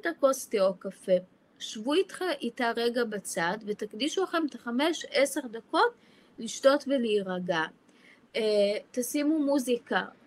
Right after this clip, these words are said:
אם אתם יכולים לצאת לפעילות גופנית, צאו לפעילות גופנית. אה,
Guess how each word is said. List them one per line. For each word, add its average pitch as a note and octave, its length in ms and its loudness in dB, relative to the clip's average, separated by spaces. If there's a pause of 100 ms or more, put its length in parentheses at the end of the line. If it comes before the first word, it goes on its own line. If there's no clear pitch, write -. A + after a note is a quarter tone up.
אם B3+ 160 0
אתם C4 220 2
יכולים C#4+ 260 0
לצאת C#4 300 -2
לפעילות A#3 560 -4
גופנית, A#3 600 -4 (100)
צאו - 440 0
לפעילות A3+ 680 2 (400)
גופנית. G3+ 720 0 (440)
אה, G3+ 340 4